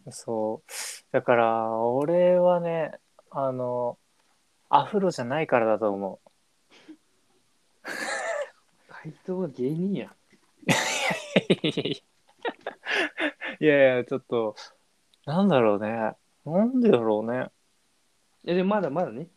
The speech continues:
Speaker 2: まだあるから。
Speaker 1: うん。うん。
Speaker 2: いや、でも、次が本当に、
Speaker 1: うん。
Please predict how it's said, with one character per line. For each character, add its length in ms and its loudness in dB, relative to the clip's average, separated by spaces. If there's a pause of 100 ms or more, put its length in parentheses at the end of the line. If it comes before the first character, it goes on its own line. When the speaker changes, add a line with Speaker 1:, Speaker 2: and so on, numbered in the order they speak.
(100)
Speaker 2:
ま 120 -6
だ 100 -4
あ 60 0
る 100 -6
か 60 -14
ら。 80 -20 (240)
Speaker 1:
う 80 -6
ん。 20 -4
う 40 -4
ん。 220 -8 (1080)
Speaker 2:
い 0 -
や、 80 -6
で 80 0
も、 360 -6 (500)
次 300 -2
が 120 0
本 240 -2
当 120 -8
に、 360 -8 (240)
Speaker 1:
う 60 -10
ん。 220 -10